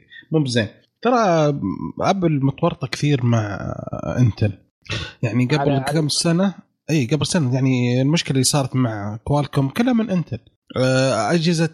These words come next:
Speaker 1: أبل اضطرت تأخرها، تسوي لها تحديث عشان بس تستنى إنتل تنزل البروسيسور حقها في الم-، الآي-، الماك بوك وزي كذا. ف،
Speaker 2: طيب.
Speaker 1: يعني المشكلة إنه هي لازم تعادة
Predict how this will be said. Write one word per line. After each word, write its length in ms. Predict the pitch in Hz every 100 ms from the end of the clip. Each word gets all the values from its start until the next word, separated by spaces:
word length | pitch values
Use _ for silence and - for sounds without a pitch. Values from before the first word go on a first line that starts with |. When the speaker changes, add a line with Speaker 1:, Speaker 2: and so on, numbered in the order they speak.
| -
Speaker 1:
أبل 400 | - 165 139 120
اضطرت 460 | 123 - 156 151 -
تأخرها، 880 | 151 - 165 131 131 123 120 120 117
تسوي 240 | - 139
لها 100 | 131
تحديث 400 | - 131 156 170
عشان 340 | 147 170 165
بس 160 | 156 -
تستنى 440 | 156 - 165 147
إنتل 680 | 143 139 151 151 131 120 107 -
تنزل 500 | 135 127 131 113 110 - - - -
البروسيسور 800 | 113 110 110 123 131 - 120 117
حقها 680 | - 123 107 107 101 101 - _ _ -
في 80 | 110
الم-، 140 | 110
الآي-، 640 | 117 90 120 113 117 107
الماك 880 | 113 110 110 107 104 110 123 120 - 120
بوك 300 | 117 - -
وزي 580 | - - 110 107 107 117
كذا. 400 | - 110 101 110 - _ -
ف، 120 | 123
Speaker 2:
طيب. 800 | 120 123 120 120 117 117 117 - -
Speaker 1:
يعني 520 | - 151 160 170 165 160
المشكلة 440 | 180 196 202 180
إنه 600 | 175 165 156 151 95 82 - - -
هي 340 | 180 175 165
لازم 400 | 147 175 165 156
تعادة 600 | - - 135 151 151 135